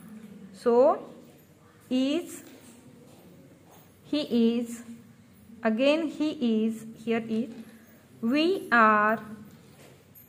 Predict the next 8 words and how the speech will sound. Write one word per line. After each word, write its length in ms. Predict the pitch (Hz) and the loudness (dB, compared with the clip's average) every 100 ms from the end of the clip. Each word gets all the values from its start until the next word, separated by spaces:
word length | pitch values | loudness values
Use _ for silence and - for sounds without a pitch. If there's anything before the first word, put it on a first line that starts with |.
| - - - | -20 -20 -4
we 360 | 254 302 349 - | -2 -2 -4 0
are. 280 | 208 180 - - - - - - - - - - - - | 2 0 -6 -16 -20 -20 -20 -20 -20 -20 -20 -20 -18 -10
Okay. 320 | 208 311 339 - - - - - - | -8 -6 -10 -10 -20 -20 -20 -20 -16
So 120 | - | -2
look 220 | 294 302 349 | 0 4 4
at 160 | 302 | 4
this 180 | 339 - | 2 -4
picture. 560 | 247 226 - 180 233 | -4 -4 -4 -2 -2